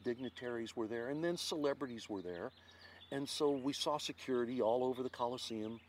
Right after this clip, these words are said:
in Charlotte when we were there. And, and as I'm sitting on one side of the, uh, arena, and Jan is with me, um, I look over,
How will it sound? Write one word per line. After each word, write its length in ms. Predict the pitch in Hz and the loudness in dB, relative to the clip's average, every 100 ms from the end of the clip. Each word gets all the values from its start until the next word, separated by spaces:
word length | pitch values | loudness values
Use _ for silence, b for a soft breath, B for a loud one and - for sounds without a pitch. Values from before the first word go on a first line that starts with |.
| - | -6
in 120 | 123 | -4
Charlotte 440 | - 107 101 107 | -2 -2 0 -2
when 160 | 110 110 | -4 -4
we 80 | 107 | -2
were 140 | 104 | -2
there. 220 | 101 87 - B B B B | -2 -6 -10 B B B B
And, 140 | - 123 - | -6 -4 0
and 100 | 127 | 4
as 160 | 127 135 | 4 4
I'm 100 | 131 | 0
sitting 480 | - 196 214 208 196 - - - - | 4 4 4 2 -2 -14 -20 -20 -2
on 240 | 135 127 117 | 2 2 4
one 220 | 139 160 | 4 4
side 400 | - 170 143 135 | 4 4 6 4
of 160 | 117 107 | 2 2
the, 280 | 113 107 - - | 2 0 -4 -2
uh, 120 | 110 - | -2 2
arena, 440 | 117 135 127 92 113 B B B B | 4 4 4 0 -6 B B B B
and 140 | 120 110 | -6 0
Jan 260 | 131 135 | 2 4
is 140 | 139 110 | 2 2
with 240 | 110 - | 0 0
me, 220 | 98 101 - B B B B - | -6 -8 -10 B B B B -4
um, 200 | 117 117 - | -4 -4 0
I 100 | 127 | 2
look 380 | 123 147 220 - | 6 6 6 4
over, 420 | 160 147 143 92 | 4 4 2 -4